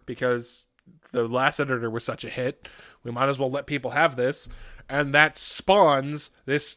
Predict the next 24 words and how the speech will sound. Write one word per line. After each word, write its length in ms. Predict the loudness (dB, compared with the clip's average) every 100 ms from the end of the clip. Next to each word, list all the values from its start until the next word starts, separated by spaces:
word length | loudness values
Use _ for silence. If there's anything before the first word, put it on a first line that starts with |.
| _
offshoot 680 | 0 2 0 -2 -4 -4 -6 -8
of 200 | -8 -6
games 500 | 0 2 2 -4 -12 -6
that 180 | -6 -2
just 300 | -4 -4 -6
keeps 320 | -4 -4 -6
going 480 | -4 -4 -4 -10 -10
and 220 | -10 -8
going 440 | -4 -2 -2 -6 -8
and 240 | -10 -6
going. 360 | -2 -2 -2 -6
Defense 400 | -8 -6 -6 -6
of 80 | -8
the 160 | -4
Ancients 420 | -4 -6 -10 -12
comes 260 | -10 -10 -6
out, 220 | -6 -6 -10 -20 -20 _
and 400 | -2 0 0 -6 -14 -20 -20 _ _ -20 -14
now 520 | -2 2 2 2 0 -6 _ -4
the 280 | 2 4
highest 800 | 2 0 2 4 4 2 -2 -12 _ _
money 460 | -2 4 4 4 0
prize 880 | 0 4 6 8 6 4 -2 -6 -8 -6
in 200 | -6